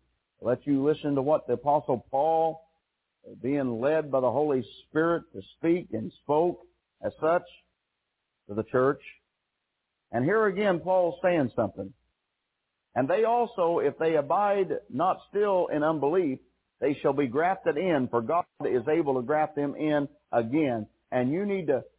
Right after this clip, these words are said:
circle that, underline it, color code it in,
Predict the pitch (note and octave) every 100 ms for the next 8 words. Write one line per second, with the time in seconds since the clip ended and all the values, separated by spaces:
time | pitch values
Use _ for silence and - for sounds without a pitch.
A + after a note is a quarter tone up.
0 | _ _ - A3+ A3+ F#3+ F#3+ G3 F#3+ -
1 | - F3+ G3+ G3 F#3+ F#3+ F#3 F3+ - _
2 | F#3+ G#3 G3 - G3+ F#3+ E3+ F3+ E3+ E3+